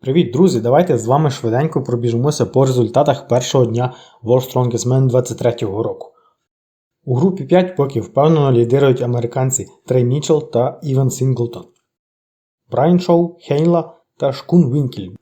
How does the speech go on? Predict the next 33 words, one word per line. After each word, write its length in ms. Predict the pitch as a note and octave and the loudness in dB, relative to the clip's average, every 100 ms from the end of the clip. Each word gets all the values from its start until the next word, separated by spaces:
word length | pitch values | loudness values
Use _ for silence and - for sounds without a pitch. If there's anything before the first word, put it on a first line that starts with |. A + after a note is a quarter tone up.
| - | -8
борються 440 | C3+ C#3+ B2+ C3+ | 0 2 2 0
у 180 | A2+ B2 | -2 -2
групі 300 | B2 D3+ C3+ | -2 -2 0
номер 320 | C3+ C3 A#2+ | 0 0 -2
чотири. 520 | - B2 D#3+ E3+ - - _ _ _ C3 | -6 0 2 2 -2 -12 _ _ _ -8
Різниця 440 | B2+ D3+ D#3 C3+ | -2 0 0 0
між 200 | C3 B2+ | 0 -2
першим 420 | - C#3+ B2 A#2+ | -2 -2 0 -6
та 100 | A2+ | -8
третім 360 | - C#3 C3+ B2+ | -4 -4 -2 -2
місцем 280 | E3 F3 B2 | 0 -2 -4
всього 260 | - C#3 | -2 -2
півтора 440 | C#3 B2+ C3+ C3 B2+ | 0 -4 -2 0 0
очки. 380 | B2 - F#2+ - _ _ _ _ _ _ _ _ | -2 -6 -8 -10 _ _ _ _ _ _ _ _
Група 300 | A#2+ F3+ F3 | 0 2 4
номер 300 | D#3 D3+ D3+ | 4 2 2
три. 260 | D3 A#2 - | 0 -2 -2
У 80 | C#3 | 0
лідерах 360 | D#3 D3+ C#3 C3+ | 0 2 0 0
тут 180 | B2 | -2
Мітчелл 320 | B2 E3+ F3+ D#3 | 0 0 -2 0
Хупер 460 | F3 F3+ F3 - | 0 2 0 -4
та 100 | - | -4
Меттью 420 | B2+ C#3+ C3+ C3+ | -2 -4 -4 -2
Рак. 240 | C3 A2+ - _ | -2 -4 -10 _
А 120 | - D#3 | -2 0
от 240 | D#3 - | 0 2
поляк 320 | D#3+ D#3+ A#2+ | 4 4 0
Матеуш 380 | B2 B2 D3 C#3 | -4 0 0 0
Кілішковський 680 | - B2+ A#2+ E3 F3+ - A#2+ | -2 -4 -2 0 0 -2 -6
поки 300 | C3+ - C3 | -4 -4 -4
відверто 480 | A#2+ B2+ C#3+ C3+ | -2 0 0 -2
провалився. 640 | - C3+ C3 C3+ A#2+ - | -2 0 0 0 -2 -6